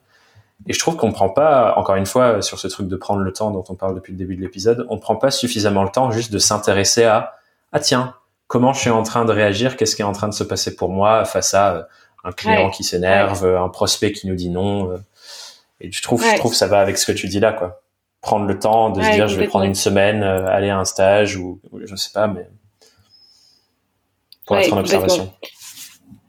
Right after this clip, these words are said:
Speaker 2: Euh, c'est, c'est, c'est exactement ça. Et c'est vraiment la qualité de, c'est développer cette qualité de curiosité pour son, pour son propre fonctionnement, euh, même quand on est dans des situations compliquées, difficiles, douloureuses.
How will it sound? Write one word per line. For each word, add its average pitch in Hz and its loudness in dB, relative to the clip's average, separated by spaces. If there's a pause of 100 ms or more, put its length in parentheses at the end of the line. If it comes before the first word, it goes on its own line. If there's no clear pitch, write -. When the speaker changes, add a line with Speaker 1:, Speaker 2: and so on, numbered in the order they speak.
Speaker 2:
Euh, 175 2
c'est, 170 2
c'est, 165 0
c'est 156 -2
exactement 202 2
ça. 233 4
Et - -2
c'est 196 0
vraiment 185 2
la 226 4
qualité 196 -4
de, 175 0 (1500)
c'est 180 -2 (100)
développer 202 0
cette 226 -2
qualité 196 -2
de 190 -4
curiosité 208 -2
pour - -18
son, 175 -4
pour - -20
son 180 -8
propre 190 -4
fonctionnement, 185 -2 (760)
euh, 175 4
même 190 2
quand 185 0
on 185 -2
est 185 4
dans 175 2
des 170 2
situations 175 0
compliquées, 180 -4
difficiles, 165 -4
douloureuses. 165 2